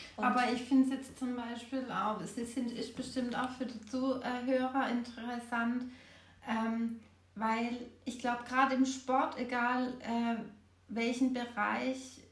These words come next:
Speaker 2: ob's jetzt Radfahren, Schwimmen, Laufen, ist egal, ob's Fußball ist, ähm,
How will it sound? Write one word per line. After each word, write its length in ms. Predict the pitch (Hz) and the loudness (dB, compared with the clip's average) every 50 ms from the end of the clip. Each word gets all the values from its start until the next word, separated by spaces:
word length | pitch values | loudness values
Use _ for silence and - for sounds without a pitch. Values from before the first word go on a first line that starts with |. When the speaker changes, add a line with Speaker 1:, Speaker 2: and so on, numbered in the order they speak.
| - - | -10 -8
Speaker 2:
ob's 220 | 214 214 - - | -8 -8 -8 -8
jetzt 280 | - 202 202 - - - | -8 -8 -8 -8 -6 -4
Radfahren, 540 | 220 226 233 247 - - - 240 226 233 233 | 0 2 2 2 0 -2 -2 -2 -2 0 -2
Schwimmen, 480 | - - - 254 254 247 240 240 233 | -4 -2 -2 0 0 2 0 0 0
Laufen, 500 | 226 214 202 208 214 220 214 - 254 240 | 0 0 0 0 -2 -2 -2 -4 -2 -2
ist 180 | 226 233 - - | -2 -2 -2 -4
egal, 520 | 233 233 - 202 196 202 214 220 226 226 | -8 -6 -4 -2 0 0 0 0 0 -2
ob's 200 | 214 - - - - | -6 -8 -10 -14 -10
Fußball 540 | - 254 240 - - - - 226 226 220 220 | -8 -8 -8 -8 -8 -6 -6 -4 -4 -4 -4
ist, 260 | 220 220 233 233 - - - - - - - - - - - - - - - - _ - | -4 -4 -4 -4 -6 -10 -14 -20 -20 -20 -20 -20 -20 -20 -20 -20 -20 -20 -20 -18 _ 0
ähm, 640 | 220 220 214 214 220 220 220 220 226 226 220 | 4 4 6 4 4 4 2 2 2 0 -2